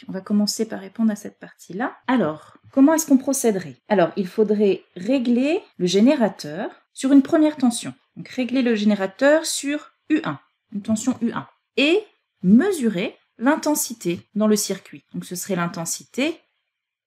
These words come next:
I un. On pourrait peut-être ajouter, euh, comme ci-dessus, parce que c'est, on a bien expliqué au-dessus quelle, euh, tension et quelle intensité, euh, il nous faut, comme ci-dessus. Puis,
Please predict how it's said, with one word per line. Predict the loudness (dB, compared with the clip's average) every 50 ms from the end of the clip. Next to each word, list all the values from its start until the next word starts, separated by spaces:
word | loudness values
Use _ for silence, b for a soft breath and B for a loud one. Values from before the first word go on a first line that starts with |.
| _ -6
I | -6 -6 -4 -6
un. | -8 -8 -10 _ _ _ _ _
On | -12 -10
pourrait | -8 -6 -6 -6
peut-être | -6 -6 -6 -6 -6
ajouter, | -8 -8 -10 -12 -6 -2 0 2 2 2 2 0 -2 0
euh, | 0 0 0 2
comme | 4 4 6 6
ci-dessus, | 4 2 -2 -2 -2 -2 -2 -4 -10 -20 -20 _ _ _ _
parce | _ _
que | _ -20
c'est, | -18 -18 -16 -12
on | -10 -8
a | -6 -6
bien | -6 -8 -8 -8
expliqué | -10 -10 -14 -16 -10 -4 -4
au-dessus | -4 -4 -6 -10 -14 -14 -14 -16 _ _ _
quelle, | -2 -2 0 0 0
euh, | 0 -2 -2
tension | -2 -2 -4 -4 -4 -4 -4 -2 -2 -2
et | -2 -4
quelle | -4 -6 -6
intensité, | -6 -8 -10 -10 -12 -14 -16 -18 -12 -8 -6 -6 -6 -6 -8
euh, | -10 -6
il | -4 -2
nous | -2 -2 -4
faut, | -6 -12 -16 -16 -16 _ _ _ _ _ _
comme | _ -8 -6 -6
ci-dessus. | -8 -8 -10 -10 -10 -10 -10 -12 -12 -12 -10 -12 -12 -12 _ _ _ _ _ _ _ _ _ _
Puis, | -10 -2 2 2 4 2 2 -2